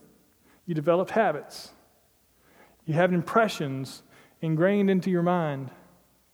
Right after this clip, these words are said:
You have experiences that you carry with you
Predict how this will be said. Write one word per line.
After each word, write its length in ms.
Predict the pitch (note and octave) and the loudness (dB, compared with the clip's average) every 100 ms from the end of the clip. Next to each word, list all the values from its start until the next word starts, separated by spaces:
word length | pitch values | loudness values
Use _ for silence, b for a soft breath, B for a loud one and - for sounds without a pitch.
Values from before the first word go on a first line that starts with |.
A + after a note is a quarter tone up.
| _ - | _ -2
You 120 | F3+ | 4
have 180 | G3+ F#3+ | 4 4
experiences 1000 | E3+ - - A#3 A3+ F#3 D#3 E3 C#3+ C#3+ | -2 -10 -2 4 4 2 -2 -4 -2 -2
that 200 | D3+ F#3 | -2 -2
you 100 | F#3+ | -2
carry 440 | - G#3+ G#3+ F#3+ | 0 4 4 4
with 320 | F3+ G#3+ G#3+ | 4 2 2
you 280 | E3 D3 C#3+ | 0 0 -2